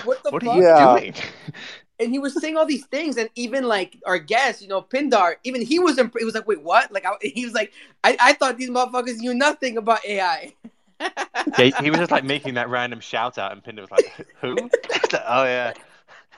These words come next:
Speaker 1: Shout out to Von, uh, Hoff thing, whatever. I'm like, "Who the fuck is that Von Hoff guy?" He's like, "Yeah, that's the guy that invented the quantum mechanics computing code of the, of the software engineering, uh, in nineteen seventy-two." Um, he, like, I'm like, "What the, what?" Like,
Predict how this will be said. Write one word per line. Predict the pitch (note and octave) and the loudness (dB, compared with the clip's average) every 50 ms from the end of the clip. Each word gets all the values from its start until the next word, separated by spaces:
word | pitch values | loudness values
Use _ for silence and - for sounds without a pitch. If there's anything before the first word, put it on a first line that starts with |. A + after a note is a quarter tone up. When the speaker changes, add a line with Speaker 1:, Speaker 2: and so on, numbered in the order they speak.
| - - F#4 F4 A#3 - | -8 -6 -6 -6 -6 -8
Speaker 1:
Shout | - - - D4+ C#4+ C#4+ | 2 6 8 8 10 10
out | D4 C#4+ C#4+ C#4+ C#4+ | 10 8 8 8 8
to | C#4+ C4+ B3 A#3 | 8 8 8 8
Von, | G#3 E3+ E3+ B3+ C4 C4+ C4+ C4 B3+ B3 | 6 8 8 10 10 10 8 6 8 8
uh, | B3 A#3+ A#3 G#3+ | 8 8 8 6
Hoff | - A3+ B3 B3+ B3 - _ _ _ | 4 2 2 0 0 -4 _ _ _
thing, | B3+ B3 A#3+ A#3+ | -2 -2 -2 0
whatever. | A3+ A3 A3+ A#3+ A#3+ A3 A3 | 0 0 0 0 -2 -6 -8
I'm | |
like, | G3+ F#3+ F#3 | -10 -10 -8
"Who | E3+ B3 C#4 | -8 -6 -6
the | D4 C#4 | -6 -8
fuck | - - C#4+ C#4 C#4 C4+ | -2 -2 -2 -2 0 -2
is | C4 A#3 | -4 0
that | B3+ A#3+ A#3 G3+ F#3 | 2 0 0 0 0
Von | F#3+ B3 B3+ A#3 | -2 -2 -2 -2
Hoff | A3+ B3 B3+ C4+ C4+ C4 | -2 -2 -2 -2 -2 -2
guy?" | - A3 G#3+ G#3 | -2 -2 0 -2
He's | A3 G3+ | -2 -2
like, | A3 G3 - - _ _ _ | -4 -4 -4 -8 _ _ _
"Yeah, | F#3 G#3 G3 | 0 0 0
that's | G3 G#3 G3+ | 0 -2 -4
the | - F3 | -6 -6
guy | D3+ G3 F3 E3+ | -4 -4 -4 -4
that | E3 D#3+ D3 | -6 -10 -12
invented | D#3+ D#3+ D#3+ E3 - E3 D3+ | -10 -10 -10 -8 -8 -8 -8
the | |
quantum | D3 - E3+ D#3+ D#3 - D#3+ D3 | -8 -6 -6 -6 -6 -6 -10 -10
mechanics | C3+ - - D#3 D3+ D3 - | -10 -10 -10 -12 -12 -12 -12
computing | - C#3+ - - D#3+ C#3+ C#3+ C#3 | -14 -14 -10 -8 -8 -8 -6 -8
code | - - D#3+ D3 C#3 C#3 | -6 -2 0 2 2 2
of | C3 C3 | 0 -2
the, | B2+ B2 A#2 A#2 A2+ - | -2 -4 -4 -4 -6 -8
of | C3+ A#2+ | -10 -10
the | C#3 | -10
software | - - - D3 C#3 - - D3+ C#3 C3 C3 | -12 -2 0 0 0 0 0 -2 0 0 0
engineering, | B2+ B2 A#2+ A#2+ B2+ C3 B2+ B2+ C3 B2+ - _ _ _ - | -2 -6 -8 -8 -6 -2 -2 -2 -2 -2 -6 _ _ _ -4
uh, | A#2 A#2+ A2+ | -2 -2 0
in | A#2+ B2+ B2+ | 0 -2 0
nineteen | B2 B2 B2+ B2+ - - C3+ B2+ | -2 -2 -2 -4 -4 -4 -4 -4
seventy-two." | B2+ - C3 A#2+ A#2+ G#2+ A2 - - C#3 B2+ C3 B2+ - _ _ - | -2 -2 -2 -2 -2 -6 -6 -4 -2 -2 0 -2 -2 -4 _ _ 0
Um, | A#2+ A#2+ A#2+ C3 | 2 2 2 2
he, | D3 D3 C#3 C3 A2 | 0 -2 -2 -2 -4
like, | C3 A#2+ - - | -6 -6 -4 -2
I'm | C#3 D#3 | -2 0
like, | D#3+ F3 | 0 -2
"What | A#3 C#4 - | -2 -2 -2
the, | - D#5 - - _ _ _ _ _ | -2 -2 -2 -6 _ _ _ _ _
what?" | D4+ C4 C#4+ F#4+ C5 B4+ A#4+ B4+ - - _ - - | -10 0 8 8 8 8 8 0 -6 -8 _ -10 -4
Like, | - D4 C#4 - | -4 -4 -4 -4